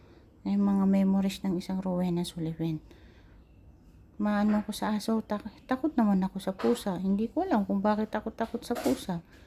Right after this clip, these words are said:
May mga ganun ba, yung pag nilapit sa'yo yung, lalo na yung kuting, hindi talaga ako makakahinga. Mamamatay talaga ako pag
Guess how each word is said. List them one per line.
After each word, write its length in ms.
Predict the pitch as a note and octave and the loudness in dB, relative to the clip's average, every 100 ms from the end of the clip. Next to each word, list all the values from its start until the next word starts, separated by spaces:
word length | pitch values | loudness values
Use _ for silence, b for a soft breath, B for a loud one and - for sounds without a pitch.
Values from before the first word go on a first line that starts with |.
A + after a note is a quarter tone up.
| B B B | B B B
May 140 | D4 E4 | 4 8
mga 400 | F4 F4 D4 D4 | 8 8 8 8
ganun 240 | C#4+ A3+ | 8 6
ba, 80 | G3+ | 2
yung 320 | A#3 B3 A#3+ B B _ - | 4 4 2 B B _ -4
pag 160 | B3 C4 | -4 0
nilapit 480 | A#3 B3 B3+ B3+ - | 4 6 4 2 -6
sa'yo 480 | - B3+ A#3+ A#3 | 0 4 4 4
yung, 160 | A3 A3 | 4 4
lalo 240 | G#3 G3+ | 4 4
na 160 | F#3+ F#3+ | 4 4
yung 160 | F#3+ F3 | 2 0
kuting, 400 | F3 A3 B3+ C4+ | -6 2 4 6
hindi 320 | B3+ A#3 A3 F#4 G#4+ - | 6 4 2 -2 -2 0
talaga 400 | F4 D#4 B3+ B3 | 2 2 2 0
ako 160 | A#3 A3+ | 2 2
makakahinga. 640 | G3+ G3 G3+ G3+ F#3+ F3 | 0 -2 0 0 2 0
Mamamatay 640 | F3 F3+ G3+ A3 A#3 A#3 | 0 -2 0 0 0 -2
talaga 480 | A3 A3 A3 G#3 G#3 | -4 -2 -2 0 -2
ako 160 | G#3+ G3+ | -2 -8
pag 240 | - F#3 | -6 -8